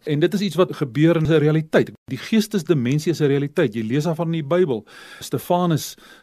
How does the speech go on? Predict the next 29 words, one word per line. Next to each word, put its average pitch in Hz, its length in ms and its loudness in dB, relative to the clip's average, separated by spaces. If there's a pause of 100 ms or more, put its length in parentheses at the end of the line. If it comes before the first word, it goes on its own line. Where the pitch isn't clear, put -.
(100)
toe 131 120 2
hy 165 80 6
gesterf 175 360 2
het, 160 100 0
hy 151 60 2
het 156 160 4
reeds 160 200 0
'n, 180 260 0
'n 120 100 -6
blik 165 220 0
gehad 165 340 -2
aan 180 60 2
die 175 120 -2
oorkant 147 360 -4
waar 120 160 -4
hy 123 160 -2
God - 320 -2
gesien 117 340 -8
het - 260 -12
op 147 140 -10
sy 139 100 -2
troon 156 300 0
en 139 80 0
Jesus 151 260 -2
aan 147 80 -2
sy 131 120 -2
regterhand 139 480 -4
staan. 104 520 -6 (420)
So - 260 0